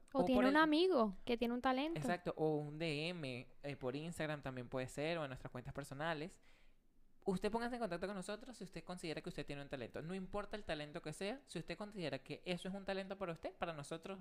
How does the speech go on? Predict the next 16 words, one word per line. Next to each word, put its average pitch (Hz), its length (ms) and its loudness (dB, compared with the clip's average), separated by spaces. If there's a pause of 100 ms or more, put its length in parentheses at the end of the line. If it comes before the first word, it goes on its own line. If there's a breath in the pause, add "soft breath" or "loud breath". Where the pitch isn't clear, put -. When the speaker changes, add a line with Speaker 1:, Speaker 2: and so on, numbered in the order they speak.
Speaker 2:
nos 143 220 -2
basta 127 400 -4
y 147 60 -12
nos 117 160 -8
sobra 98 380 2
goreditos. 92 760 0 (120)
Speaker 1:
Exactamente, 240 840 0
gorda. - 260 -6 (600 loud breath)
Así 269 240 6
que 269 80 2
nada, 233 400 0
ahora 262 260 8
entramos 339 380 4
en 349 100 2
el 269 160 2
tema 254 200 4